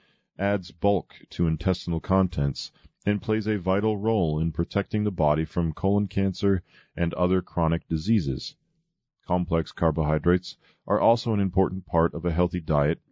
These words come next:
because they help to prevent heart disease and strokes by reducing cholesterol levels. Blood and fat. What about that? God inspired Moses to record that blood and certain fats, even of clean animals, were not to be consumed as human food.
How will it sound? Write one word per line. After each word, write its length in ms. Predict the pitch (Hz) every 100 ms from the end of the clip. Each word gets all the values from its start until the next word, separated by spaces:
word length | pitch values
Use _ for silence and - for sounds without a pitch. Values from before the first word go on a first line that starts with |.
| _
because 300 | 104 120 98
they 140 | 107
help 240 | 95 107 -
to 100 | 117
prevent 340 | 113 80 80
heart 240 | 76 98 -
disease 420 | 92 98 98 87
and 160 | 82
strokes 540 | - - 110 78 - - -
by 100 | 87
reducing 540 | 80 78 92 - 101
cholesterol 580 | 92 95 107 - 80 73
levels. 480 | 73 69 62 - - _ _ _ _ _ _ _ _ _ _ _ _ _ _ _ _ _ _ _ _ _
Blood 300 | 101 117 123
and 240 | 101 98 85
fat. 460 | 82 69 - - _ _ -
What 120 | 101
about 340 | 104 95 104 -
that? 240 | 67 - _ _ _ _ _ _ _ _ _ _ _ _ _
God 200 | 101 123
inspired 440 | 175 - 104 104 92
Moses 360 | 85 87 90 -
to 120 | 90
record 440 | 92 - 80 80
that 180 | 85 73
blood 340 | 90 101 107
and 220 | 90 98 90
certain 320 | 92 76 90
fats, 480 | - 73 78 - -
even 220 | 80 82
of 140 | 82 -
clean 260 | 110 110
animals, 480 | 78 69 71 80 82
were 100 | 95
not 320 | 90 87 -
to 100 | -
be 180 | 87 80
consumed 560 | - 92 - 80 76 80
as 160 | 76
human 380 | - 82 73 76
food. 400 | - 117 82 67